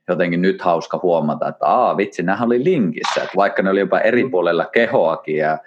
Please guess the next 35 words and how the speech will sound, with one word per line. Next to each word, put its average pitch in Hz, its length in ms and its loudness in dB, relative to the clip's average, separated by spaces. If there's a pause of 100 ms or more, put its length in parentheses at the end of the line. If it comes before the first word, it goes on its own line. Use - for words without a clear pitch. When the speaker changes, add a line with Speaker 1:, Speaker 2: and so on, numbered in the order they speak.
(300)
Speaker 1:
näin 85 240 0
poispäin, 80 380 -2
mut 80 140 -6
se 90 140 0
liittyi, 113 460 0 (100)
ne 95 160 0
oli 92 120 0
kaikki 107 340 -2
yhteydessä. 78 680 -2
Mun 101 160 0
mielestä 98 280 -2
toi 123 220 2
on 110 100 0
se - 140 -2
idea 104 320 2
tai 101 260 2
ajatus, 107 540 0
mikä 78 280 -2
ehkä 76 180 -6
meillä 82 280 -2
hukkuu 80 400 -2
monesti, 78 560 -4 (220)
tai 85 100 -2
mulla 98 340 2
ainakin 92 320 0
on 78 120 -2
hukkunut, 80 480 -4
että, 85 220 -4
Speaker 2:
Mm. 113 180 0 (260)
Speaker 1:
että 92 120 -8
kaikki - 280 0
asiat 92 300 -2
on 120 280 2
yhteydessä 73 720 -2
toisiinsa. 80 720 -4